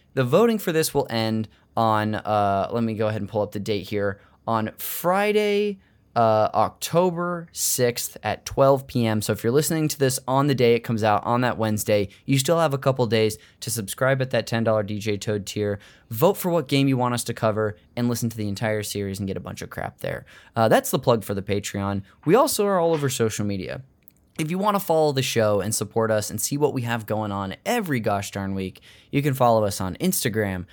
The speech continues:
Twitter, and Blue Sky. And anything we plug today, there'll be a link in the show notes. You can go ahead and click that. Don't even have to, uh, remember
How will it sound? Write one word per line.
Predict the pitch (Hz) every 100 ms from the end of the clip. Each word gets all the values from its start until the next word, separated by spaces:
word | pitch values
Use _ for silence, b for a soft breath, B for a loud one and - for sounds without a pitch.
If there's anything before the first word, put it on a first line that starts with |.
| b -
Twitter, | - 190 185 185 - b -
and | 196 196
Blue | 139 131
Sky. | - 107 101 101 b b -
And | 117
anything | 165 135 120
we | 107
plug | 98 101 101
today, | - 98 95
there'll | 92
be | 107
a | 87
link | 107 135 131
in |
the | 101
show | 95 92 92
notes. | 90 87 -
You |
can | 98
go | 101
ahead | 98 92
and | 92
click | - 151 -
that. | 104 104 - -
Don't | 226 214
even | 120
have | 101 -
to, | 98 90 -
uh, | 95 90 - -
remember | 113 135 139 131